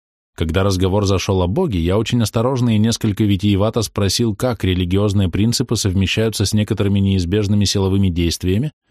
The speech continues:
которые приходится предпринимать для поддержания порядка в Приморье. Он посмотрел на меня очень внимательно и сказал: «А вы думали когда-нибудь, как совмещаются Всеблагой и Всемогущий?» Он поднял палец.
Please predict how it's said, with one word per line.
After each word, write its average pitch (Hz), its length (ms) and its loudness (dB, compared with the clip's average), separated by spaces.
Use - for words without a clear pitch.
которые 107 340 0
приходится 107 540 0
предпринимать 98 640 0
для 104 140 0
поддержания 95 680 0
порядка 95 440 -2
в - 80 -14
Приморье. 120 500 -4
Он 78 240 0
посмотрел 90 560 -2
на 156 80 0
меня 87 280 0
очень 85 260 -2
внимательно 82 560 -2
и 82 80 0
сказал: 87 540 -2
«А 85 200 -2
вы 98 140 2
думали 202 380 0
когда-нибудь, 147 680 -2
как 131 240 -4
совмещаются 95 840 0
Всеблагой 95 680 -2
и - 20 -4
Всемогущий?» 87 880 -2
Он 82 220 -2
поднял 80 320 -2
палец. 80 420 -6